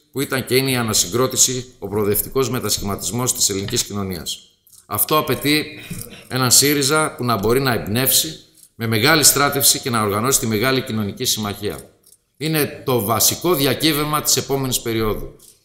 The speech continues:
Η διαμόρφωση αυτής της κοινωνικής συμμαχίας και της, και τις συνενέσεις που είναι και θα χρειαστούν και είναι απαραίτητες να γίνουν. Δυστυχώς,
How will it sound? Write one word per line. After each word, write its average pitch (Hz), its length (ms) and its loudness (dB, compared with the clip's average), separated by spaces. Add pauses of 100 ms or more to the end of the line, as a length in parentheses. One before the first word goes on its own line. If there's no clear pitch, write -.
(160)
Η 110 80 -8
διαμόρφωση 120 680 2
αυτής 170 340 4
της - 140 4
κοινωνικής 131 360 -2
συμμαχίας 135 600 2
και - 100 -2
της, - 460 2 (180)
και 127 140 0
τις 107 160 4
συνενέσεις 123 720 4 (120)
που 127 120 2
είναι 147 160 2
και 131 160 -2
θα 110 140 -4
χρειαστούν 107 480 -2
και 123 120 -2
είναι 135 200 0
απαραίτητες 120 600 0
να 117 120 0
γίνουν. 95 360 -2 (1600)
Δυστυχώς, 143 1000 4